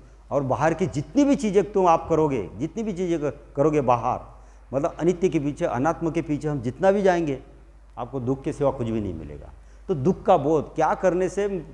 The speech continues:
मैं दुख में जाता हूँ, ये अनुभव करना, दुख बोध। तो अनित्य बोध, अनात्म बोध, दुख बोध, ये ध्यान के द्वारा आपको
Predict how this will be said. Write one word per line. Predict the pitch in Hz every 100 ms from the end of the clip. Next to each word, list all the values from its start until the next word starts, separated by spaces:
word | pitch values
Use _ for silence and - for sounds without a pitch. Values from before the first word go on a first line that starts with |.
| - - - -
मैं | 123 180
दुख | 135 139
में | 165 151
जाता | 143 -
हूँ, | 170 185
ये | 165
अनुभव | 160 131 143 175 160
करना, | 147 147
दुख | 123 135 143
बोध। | 113 135 127 101 - - - - -
तो | 156 165
अनित्य | - 127 147 147 196
बोध, | 170 196 202 208
अनात्म | 127 127 147 170
बोध, | 165 180
दुख | 143 131 147
बोध, | 127 135 - - - 123
ये | 170
ध्यान | 180 127 143 147
के | 147
द्वारा | 123 117
आपको | 110 117